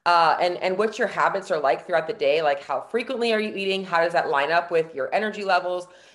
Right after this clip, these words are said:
You know, like, for instance, some people, they might not eat until one or two o'clock in the afternoon, but they're like, "I'm so sluggish in the morning."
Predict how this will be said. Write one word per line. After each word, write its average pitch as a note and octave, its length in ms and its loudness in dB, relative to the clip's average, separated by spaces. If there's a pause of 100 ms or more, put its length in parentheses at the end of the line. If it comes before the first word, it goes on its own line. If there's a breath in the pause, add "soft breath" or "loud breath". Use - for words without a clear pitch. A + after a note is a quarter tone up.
(120)
You F3 100 -4
know, D#3+ 140 4
like, D#3 220 2
for F3 160 -2
instance, E3 280 -4
some E3 160 -6
people, E3 320 -2
they E3 120 2
might E3 260 0
not E3 220 0
eat F#3+ 140 -12
until D#3+ 580 0
one E3+ 160 -2
or E3 100 -2
two E3+ 200 -8
o'clock D#3+ 320 -2
in D#3+ 100 -6
the D3+ 280 -2
afternoon, E3 480 -2
but F#3 140 -4
they're F3 120 0
like, C#3 240 -2
"I'm E3+ 100 -8
so G#3+ 220 -8
sluggish G#3+ 480 -4
in E3 60 -10
the C#3+ 60 -8
morning." B2+ 360 -8